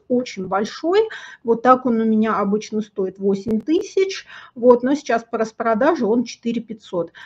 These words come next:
Кстати, кто у меня сегодня абсолютно любой курс купит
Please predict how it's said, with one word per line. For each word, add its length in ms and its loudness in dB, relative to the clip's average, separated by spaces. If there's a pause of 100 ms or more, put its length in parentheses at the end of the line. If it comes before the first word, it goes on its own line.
Кстати, 420 4
кто 380 4
у 140 0
меня 440 2
сегодня 680 -2
абсолютно 600 0
любой 420 0
курс 340 -12
купит 340 -10